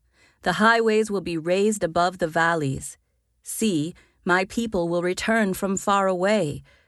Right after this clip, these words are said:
from lands to the north and west, and from as far south as Egypt. Sing for joy, O heavens. Rejoice, O earth.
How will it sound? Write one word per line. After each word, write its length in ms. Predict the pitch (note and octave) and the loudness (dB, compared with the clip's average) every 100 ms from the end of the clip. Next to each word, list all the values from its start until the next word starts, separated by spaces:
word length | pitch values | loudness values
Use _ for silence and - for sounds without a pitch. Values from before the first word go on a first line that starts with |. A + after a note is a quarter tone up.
| _ | _
from 320 | - G#3 F#3+ | -4 0 2
lands 440 | F#3+ G#3 G#3 F#3 - | 2 2 2 -2 -4
to 120 | F#3 | -4
the 120 | F3 | 0
north 360 | F3 G3 A3 A3 | 0 0 0 0
and 220 | G3 F3+ | -2 0
west, 500 | E3+ D3+ C#3 - - _ _ _ - | -2 -2 -6 -12 -14 _ _ _ -6
and 200 | E3+ E3 | -4 -2
from 160 | F3+ E3 | 0 0
as 160 | D#3 | 0
far 280 | - F#3 A3+ | 0 0 0
south 440 | A3 G3+ F3+ F3+ - | -2 -2 -2 -4 -6
as 180 | E3 - | -6 -6
Egypt. 540 | F3 D3 B2 A2+ - _ _ _ _ _ _ _ _ _ _ | -6 -6 -6 -10 -16 _ _ _ _ _ _ _ _ _ _
Sing 400 | - - A#3 A#3+ | -6 0 2 2
for 240 | A3+ G#3 F3 | 0 0 0
joy, 500 | D#3+ F#3+ F3+ D#3+ D3+ | 0 2 2 2 0
O 200 | D3+ D3+ | 0 -2
heavens. 640 | D3 D#3+ D#3+ D#3+ E3+ - _ _ _ - | -2 -4 -2 -2 -2 -8 _ _ _ -2
Rejoice, 760 | G#3+ G3 G#3 B3+ B3+ E3 - - | 0 2 2 4 2 -2 -8 -2
O 240 | E3+ D#3 | -2 0
earth. 400 | D#3+ E3+ G#3 - | -2 -2 -4 -12